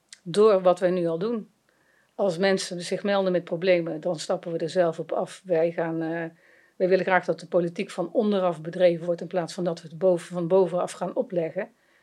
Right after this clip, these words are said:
En als er s-, dingen zijn, signalen bij, eh, bij bepaalde groeperingen of mensen, willen we daar graag in gesprek. En dat zullen we doen door het, eh,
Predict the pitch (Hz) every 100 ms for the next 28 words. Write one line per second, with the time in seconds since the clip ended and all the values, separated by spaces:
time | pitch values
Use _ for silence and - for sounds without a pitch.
0 | _ _ _ - 214 208 202 180 - 175
1 | 214 190 180 160 - 185 208 202 185 165
2 | 165 165 175 165 170 170 165 - 185 180
3 | 185 196 190 165 165 180 196 175 170 180
4 | 196 196 190 175 175 165 143 165 - 190
5 | 175 170 170 185 170 156 180 165 165 160
6 | 165 165 - 165